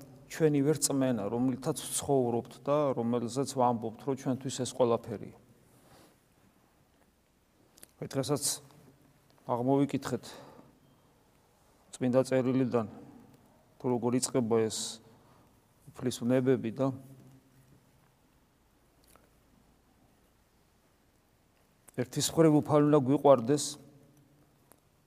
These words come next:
და ხშირად ვამბობთ, რომ აი, მარტო იონე მოციქული, თორმეტიდან მარტო იონე მოციქული იყო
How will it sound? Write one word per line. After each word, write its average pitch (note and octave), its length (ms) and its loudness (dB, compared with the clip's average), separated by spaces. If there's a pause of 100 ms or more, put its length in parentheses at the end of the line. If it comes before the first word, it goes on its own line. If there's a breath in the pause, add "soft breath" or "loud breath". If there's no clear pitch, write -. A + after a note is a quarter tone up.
(220)
და C3+ 120 4
ხშირად C3+ 480 -2
ვამბობთ, C3+ 480 2
რომ C#3 160 0
აი, B2+ 100 2
მარტო B2+ 360 0
იონე B2+ 340 2
მოციქული, B2 520 -4 (1900)
თორმეტიდან A#2+ 720 -2
მარტო B2 300 0
იონე A#2+ 260 2
მოციქული A#2 600 -4
იყო G#2 160 -8